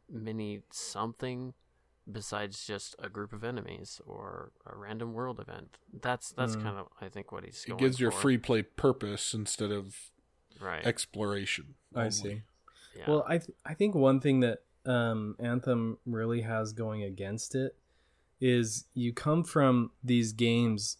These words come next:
Speaker 2: that have developed a long time over, or
Speaker 1: Mm-hmm.
Speaker 2: a lot over time. So you have, like, Destiny, uh, that came out with all these D L Cs, and then Destiny two, and it built off the first one, um, and created all these activities. And then you've got, like,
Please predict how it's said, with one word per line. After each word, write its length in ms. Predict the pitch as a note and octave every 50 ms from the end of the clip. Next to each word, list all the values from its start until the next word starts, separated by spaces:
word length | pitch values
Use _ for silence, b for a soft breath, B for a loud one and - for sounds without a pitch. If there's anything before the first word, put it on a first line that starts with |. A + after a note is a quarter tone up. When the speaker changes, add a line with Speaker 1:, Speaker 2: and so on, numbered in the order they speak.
| _ -
Speaker 2:
that 300 | A#2+ A2+ A#2 A2+ - G2+
have 260 | A#2+ B2 B2 A#2+ A#2
developed 720 | A2+ A#2 G#2 G2+ A2 A2 A2+ A#2 A2+ G#2+ G2+ - - - - _ _ _ _
a 80 | G#2+ G#2
long 500 | G2+ G2 G2+ G2+ G2+ G#2 A2 A#2 A2+ G#2+
time 580 | - - A2 A2 A2 G#2 G2+ F#2+ F#2 F#2+ G2+ - _ _ _ _ _ _ -
over, 300 | A#2+ A#2 A2+ A2 A2 A2 - B2
or 140 | B2 A#2
Speaker 1:
Mm-hmm. 80 | G#2+ A#2
Speaker 2:
a 100 | A#2 A2+
lot 340 | G#2+ G#2+ A2+ A2+ A2+ A2+ -
over 220 | A2 A2+ A2 G#2+ G2+
time. 380 | - - A#2+ A2+ G#2+ G#2 G2+
So 140 | - - C3
you 40 | B2
have, 80 | B2
like, 280 | B2+ B2 A#2+ A2+ - _
Destiny, 720 | - B2+ A#2+ A#2+ - - - B2 A#2+ A#2 A#2 A2+ A2 A2 - _ _ _ _ _ _ _ _ _ -
uh, 380 | A#2+ A2+ A2 A2 G#2+ G#2+ G#2+ G#2 G#2+
that 340 | A2+ A#2 G#2+ G2 - - -
came 280 | - B2+ B2 A#2 A2+ A2+
out 180 | A2 G#2+ F#2+
with 120 | F#2+ G#2 -
all 200 | - - A#2+ B2+
these 140 | C3 B2+ B2
D 120 | A#2 A#2+ A#2+
L 100 | A#2+ A#2
Cs, 400 | - - A#2+ A#2 A#2 A#2 A#2 A2
and 100 | A2+ A2
then 100 | G#2+ A2
Destiny 420 | A2+ A#2 A2+ - - B2 A2+ A2 G#2
two, 400 | - - A#2+ A#2+ A#2 A#2 A2+ A2+
and 140 | G#2+ G#2 G2+
it 100 | F#2+ G#2
built 220 | A#2 A#2 A2+ - B2
off 140 | A2+ G#2+ -
the 80 | G#2
first 340 | G2 - A#2 A#2 A2+ - -
one, 420 | A#2+ A2 G#2+ G#2+ G#2+ G#2 G#2 G2+ - _ _ _ _ _ _ _ _ _ _ _
um, 240 | A#2+ A#2 A2+ G#2+ G#2+
and 120 | G#2+ A2+ A2+
created 320 | - - B2+ A#2+ A#2+ A#2
all 120 | A#2 A2+ A#2
these 140 | A#2+ A2+ A2+
activities. 640 | G#2 G2+ - - A#2+ A2 A2+ A2+ A2+ A2+ G#2+ G2+
And 140 | A2 A2 A2+
then 100 | A2+ A2+
you've 180 | A2+ A2 G#2 -
got, 300 | - A2 G#2+ G#2+ G2 G#2+
like, 220 | A2+ A2 A2 -